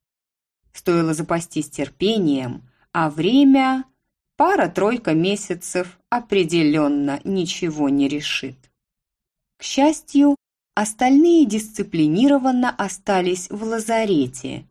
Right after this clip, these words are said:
и за мной не увязались. Сомневаться в их талантах и способности позаботиться о себе после сегодняшних событий не получалось.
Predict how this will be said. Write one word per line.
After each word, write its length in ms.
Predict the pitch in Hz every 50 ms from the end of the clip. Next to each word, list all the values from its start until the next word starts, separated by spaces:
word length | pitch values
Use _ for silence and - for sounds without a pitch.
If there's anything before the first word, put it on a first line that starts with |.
| _
и 200 | _ 160 175 202
за 220 | 220 220 240 240 240
мной 440 | 226 196 170 160 147 147 143 147 139
не 220 | 151 180 175 175
увязались. 920 | 175 170 160 160 170 165 160 147 139 131 127 127 117 - - - - _ _ _ _ _ _ _ _ _ _ _ _ _ _
Сомневаться 720 | - - - 185 185 185 190 180 175 151 143 - - - 151
в 80 | 156
их 100 | 156 -
талантах 640 | _ - 175 170 170 165 156 151 147 - 156 - -
и 40 |
способности 840 | 165 - _ 165 170 165 - - 175 156 147 160 160 156 - - 165
позаботиться 840 | 151 _ 170 156 165 170 165 160 165 160 151 - 151 147 - - 170
о 60 | 156 160
себе 520 | - - - 170 165 196 233 269 302 302 _ _ _ _ _ _ _ _
после 300 | _ 208 226 220 - 220
сегодняшних 800 | 214 214 - 214 202 240 277 294 269 254 254 - - - 220 214
событий 760 | 214 - - 208 202 180 175 202 202 196 - - 196 196 190 185 -
не 180 | 220 220 220
получалось. 1040 | 214 214 - 226 220 226 220 - - - - 165 143 131 123 123 - - - - -